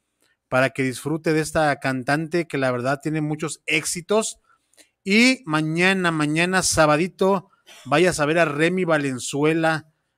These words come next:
al Palenque de Fiestas de Octubre. Hoy en el auditorio, en el foro, la verdad es que no sabemos quién está el día de hoy. Iba a estar,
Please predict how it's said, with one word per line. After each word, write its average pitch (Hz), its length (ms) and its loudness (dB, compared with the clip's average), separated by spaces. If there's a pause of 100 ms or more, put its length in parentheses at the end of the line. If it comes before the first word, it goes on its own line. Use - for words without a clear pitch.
(140)
al 139 280 -6
Palenque 151 580 -2
de 147 100 2
Fiestas 147 260 -4
de 139 60 -2
Octubre. 190 520 2 (420)
Hoy 202 200 8
en 214 100 8
el 185 100 4
auditorio, 170 400 4
en 190 60 -2
el 160 100 -2
foro, 208 440 4 (420)
la 139 140 4
verdad 139 220 4
es 175 120 2
que - 80 -4
no 180 100 0
sabemos 170 340 0
quién 170 120 -2
está 170 360 2
el 156 80 -4
día 160 160 2
de 165 100 2
hoy. 190 260 4
Iba 180 160 0
a - 20 2
estar, 175 420 0